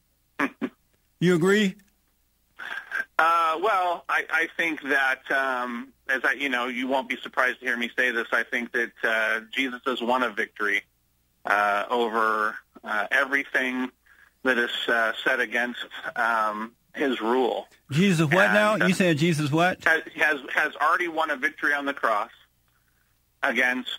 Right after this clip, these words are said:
Speaker 1: everything that's set against his rule. And so my confidence and my assurance and my hope is in Jesus, not in the United States of America.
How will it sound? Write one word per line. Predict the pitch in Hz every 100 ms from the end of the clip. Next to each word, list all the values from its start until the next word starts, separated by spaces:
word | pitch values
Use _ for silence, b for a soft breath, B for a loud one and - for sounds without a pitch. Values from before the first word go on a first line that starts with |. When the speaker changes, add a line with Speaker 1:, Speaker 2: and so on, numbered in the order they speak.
| -
Speaker 1:
everything | 135 139 156 143 147 131
that's | 120 -
set | 135 131
against | 117 123 -
his | - 117
rule. | 120 139 113
And | 98 107
so | 113
my | 117 117
confidence | - 156 180 151 123 120
and | 120
my | 117 107
assurance | - - 160 160 -
and | 117
my | 107 -
hope | 156 151
is | 123 101
in | 107 101
Jesus, | 120 120 104 -
not | 113 110 113
in | 113
the |
United | 113 110 104
States | - 104 -
of | 101
America. | 101 98 -